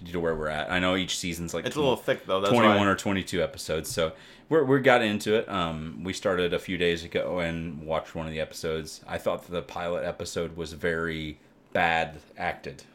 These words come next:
Speaker 1: uh, almost all around. Um, the dude that plays Penguin is really good, though. I think
Speaker 2: Yeah.
Speaker 1: he's, I think he's a really good actor. He, he, we talked about it. Me and Andy did after we finished. I was like, "I think the Penguin actor is,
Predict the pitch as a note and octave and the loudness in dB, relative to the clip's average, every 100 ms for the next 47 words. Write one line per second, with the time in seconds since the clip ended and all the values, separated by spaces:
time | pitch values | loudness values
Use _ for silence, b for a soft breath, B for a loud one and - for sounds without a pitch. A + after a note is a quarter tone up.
0 | - F#2+ E2 D2+ D#2 G2 F#2+ - F2 E2 | -10 -4 -4 -4 -2 -2 0 0 0 0
1 | D2 D2+ D2 C#2+ B B B B E2+ E2 | -2 -6 -6 -10 B B B B -2 -2
2 | D#2+ D#2+ D#2+ F#2 E2+ F#2 - F2+ E2 D#2+ | -2 -6 -4 -4 -2 -4 -4 -2 0 0
3 | D#2+ D#2+ - - - - F#2 E2+ D#2 D2 | -2 -4 -8 -10 -12 -4 -4 -2 -6 -6
4 | D2+ - E2+ D2+ D#2+ E2 D2+ D2 D#2 C#2+ | -8 -6 -6 -6 -4 -2 -2 -4 -8 -8
5 | C2 C#2 - b b b F2+ F#2 F2 F#2 | -10 -10 -16 b b b 0 0 0 -2
6 | E2 F2+ E2 E2 D#2 D2+ D2+ C#2+ - D2 | -2 -2 -4 -4 -4 -4 -4 -4 -8 -4
7 | F#2 F#2+ D#2+ E2 - F2+ F#2 - F#2+ - | -2 -2 -2 -8 -8 -4 -2 0 0 0
8 | D#2 D#2+ E2 G#1+ F2 F2 E2+ F2 E2 E2+ | 0 0 0 -2 -4 -4 -4 -4 -2 -4
9 | E2 F#2 E2 F#2 F2 - E2 D#2 - C#3+ | -4 -8 -8 -8 -8 -8 -8 -8 -6 -8
10 | C3 D#2+ G#2 A#2 F#2 D#2 D#2+ D#2 F2 E2+ | -10 -10 -6 -6 -6 -6 -8 -8 -6 -6
11 | F#2 E2+ E2+ - | -6 -6 -8 -12